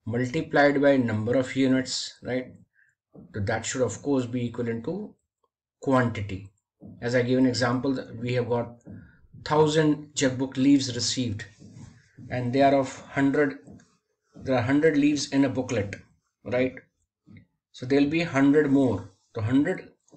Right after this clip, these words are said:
fields would be there. So item per unit would be hundred, number of units would be hundred, quantity would be one thousand here. Then click on submit. This is how splitting is done. Now after this, uh, employee can issue the checkbook.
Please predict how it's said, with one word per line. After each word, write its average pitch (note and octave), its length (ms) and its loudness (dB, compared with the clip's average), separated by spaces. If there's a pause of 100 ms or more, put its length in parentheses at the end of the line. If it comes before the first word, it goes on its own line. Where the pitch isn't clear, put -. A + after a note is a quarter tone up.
(300)
fields F3 380 -2
would D3 140 -2
be C#3+ 60 6
there. B2+ 260 2
So C3 80 0
item C3+ 320 0
per C#3 120 0
unit C#3 260 0
would B2+ 160 -6
be A#2+ 80 -2
hundred, B2+ 480 0
number B2 300 -2
of B2 160 -6
units B2 340 -4
would A#2 140 -10
be A2 60 -4
hundred, B2+ 440 0 (400)
quantity B2+ 460 -4
would A#2 220 -4
be F3+ 260 -6
one A2 240 -6
thousand G2+ 400 -4
here. F2+ 220 -10 (1500)
Then B2 180 -6
click D#3 220 -2
on E3 120 4
submit. F3+ 720 0
This - 180 -4
is C3+ 140 -4
how B2 220 -2
splitting B2 480 -4
is B2 160 -2
done. - 500 -4 (500)
Now B2+ 500 0 (120)
after B2 300 -6
this, G3+ 420 -4
uh, G#2+ 320 -4 (100)
employee A#2 440 -4
can A#2 240 -4
issue A#2 260 -6
the G2+ 120 -8
checkbook. - 580 -8